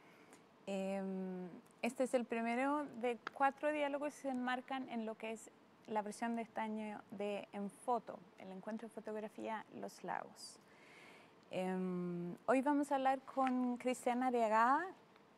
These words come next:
eh, que es el ganador del premio En Foto este año, con la serie Naufragio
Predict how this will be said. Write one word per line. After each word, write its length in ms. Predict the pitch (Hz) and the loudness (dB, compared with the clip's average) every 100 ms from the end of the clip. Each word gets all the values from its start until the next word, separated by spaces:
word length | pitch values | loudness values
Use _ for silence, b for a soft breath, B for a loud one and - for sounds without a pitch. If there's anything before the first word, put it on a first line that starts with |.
| - | -8
eh, 340 | 202 196 190 190 | -4 -2 -4 -4
que 60 | 214 | -4
es 100 | 214 | -4
el 100 | 208 | -2
ganador 460 | 214 214 240 269 | 0 2 2 2
del 180 | 269 254 | 0 -2
premio 320 | - 285 302 | 0 2 4
En 60 | 302 | 4
Foto 260 | 330 320 311 | 4 4 0
este 200 | - 320 | 0 0
año, 280 | 302 339 440 - - | 0 -2 -4 -10 -4
con 220 | 269 262 247 | 0 2 2
la 100 | 240 | 2
serie 460 | - 269 277 269 247 - - | 4 4 2 -2 -6 -14 -4
Naufragio 680 | 226 220 - 277 - 302 | 0 0 2 0 2 -2